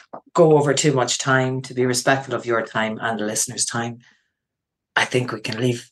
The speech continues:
the wealth of your knowledge and experience and information there for today.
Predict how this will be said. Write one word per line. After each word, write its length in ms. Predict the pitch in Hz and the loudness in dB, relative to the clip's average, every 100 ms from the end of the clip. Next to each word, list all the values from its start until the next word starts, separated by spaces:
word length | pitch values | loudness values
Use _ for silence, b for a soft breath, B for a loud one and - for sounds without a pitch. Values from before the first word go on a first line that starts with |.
| _ | _
the 80 | 123 | 2
wealth 420 | 120 127 135 135 | 4 6 4 0
of 180 | 120 110 - _ - | -4 -6 -16 _ -2
your 200 | 127 123 | 0 2
knowledge 340 | 120 120 117 | 2 2 -2
and 120 | 113 | -4
experience 520 | 110 - 117 110 110 | -4 -4 -2 -2 -2
and 80 | 110 | -2
information 580 | 110 - 113 110 - 107 | -2 -2 -2 0 -2 -2
there 240 | 113 113 | -2 -4
for 160 | 110 101 | -6 -10
today. 480 | - - 110 110 | -12 -8 -4 -4